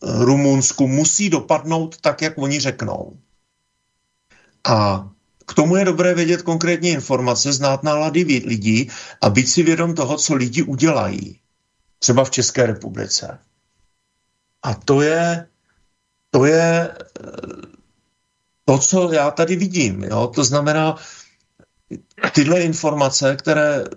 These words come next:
vlastně ta armáda při zneužívání, z-, ona vlastně jde úplně mimo právní řád České republiky, tyhle skupiny, kteři-, které to dělali, dělají a dělali. Tak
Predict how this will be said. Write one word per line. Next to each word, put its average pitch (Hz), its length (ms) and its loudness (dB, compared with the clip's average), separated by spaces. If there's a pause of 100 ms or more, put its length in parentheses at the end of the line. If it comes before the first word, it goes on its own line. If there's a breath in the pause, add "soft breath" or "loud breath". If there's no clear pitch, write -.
(160)
vlastně 123 480 0
ta 156 100 0
armáda 151 720 0 (1300 loud breath)
při 143 200 4
zneužívání, 127 1080 0 (120)
z-, 135 260 -2
ona 180 220 2
vlastně 190 360 0 (460 loud breath)
jde 120 260 2
úplně 185 400 0
mimo 175 320 0
právní 165 380 0
řád 165 240 -2
České 165 340 0
republiky, 165 580 -4
tyhle 120 260 -2
skupiny, 120 420 -4
kteři-, 113 340 -4 (260 loud breath)
které 120 260 2
to 127 120 2
dělali, 104 400 0
dělají 113 580 0
a 110 80 -2
dělali. 104 560 -4 (1400 loud breath)
Tak 117 300 2